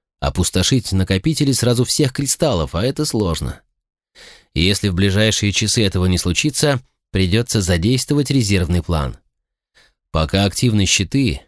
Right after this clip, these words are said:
авиация не может работать по позициям артиллерии, а тратить дорогие артефакты для уничтожения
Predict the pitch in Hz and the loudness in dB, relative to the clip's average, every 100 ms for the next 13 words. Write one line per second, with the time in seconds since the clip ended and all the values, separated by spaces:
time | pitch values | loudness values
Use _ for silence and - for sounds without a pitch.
0 | _ - 76 92 143 - 131 123 127 147 | _ -6 0 2 0 0 2 2 2 2
1 | 120 101 98 117 135 123 104 92 92 113 | 0 0 0 0 -2 -4 -2 0 0 0
2 | - 107 107 107 151 160 151 92 78 67 | 0 0 2 0 0 2 2 0 -4 -6
3 | _ _ _ 82 80 110 120 107 - 107 | _ _ _ -4 0 0 0 -2 -2 0
4 | 104 104 110 101 - 104 123 113 - 95 | 0 0 0 0 -2 -2 -2 -2 -2 0
5 | 98 104 98 98 95 127 117 107 98 | 2 2 0 0 0 2 2 2 0